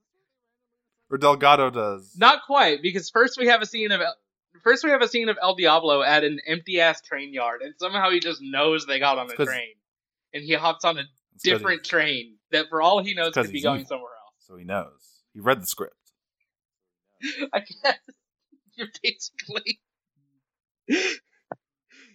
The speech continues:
Speaker 2: Um, no, okay, no, oh, that's right. Looking at my notes, also before the,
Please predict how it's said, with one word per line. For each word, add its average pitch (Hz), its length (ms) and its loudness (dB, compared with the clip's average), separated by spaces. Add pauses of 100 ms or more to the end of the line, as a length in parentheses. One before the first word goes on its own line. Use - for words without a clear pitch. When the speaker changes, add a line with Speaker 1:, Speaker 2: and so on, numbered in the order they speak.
(1400)
Speaker 2:
Um, 180 360 6
no, 233 360 6
okay, 208 360 2
no, 196 220 4
oh, 156 320 0
that's 139 200 -12
right. 170 320 0
Looking 165 220 -2
at 175 80 -8
my 160 80 -2
notes, 147 340 2
also 165 360 0
before 139 560 -2 (1080)
the, 135 440 2